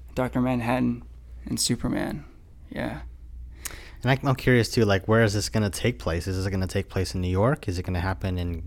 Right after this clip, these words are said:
Speaker 2: Gotham, Metropolis?
Speaker 1: Yeah.
Speaker 2: Or is it gonna be all of it?
Speaker 1: Right. Yeah, presumably in the world of Watchmen, there is no Gotham City, there is no Metropolis, et cetera.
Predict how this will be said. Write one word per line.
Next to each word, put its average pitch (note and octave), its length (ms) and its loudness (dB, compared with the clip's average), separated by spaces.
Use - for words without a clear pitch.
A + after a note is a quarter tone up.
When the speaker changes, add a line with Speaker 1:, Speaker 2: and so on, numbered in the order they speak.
Speaker 2:
Gotham, D3+ 680 -2
Metropolis? D3+ 840 0
Speaker 1:
Yeah. A#2+ 420 6
Speaker 2:
Or G2+ 100 4
is F#2+ 120 2
it G#2 100 2
gonna F#2+ 180 0
be F2 300 -2
all G2+ 240 4
of D3+ 80 2
it? E3+ 160 0
Speaker 1:
Right. C3+ 400 12
Yeah, D#3 160 12
presumably C#3 840 12
in C3+ 120 12
the C3 100 12
world C#3 220 12
of A#2+ 120 8
Watchmen, B2+ 680 10
there C#3 160 12
is F#3 220 12
no C#3+ 180 12
Gotham B2+ 380 8
City, C#3 380 8
there B2+ 140 8
is C3 140 8
no C3 100 8
Metropolis, C3 760 4
et - 100 -8
cetera. B2+ 480 4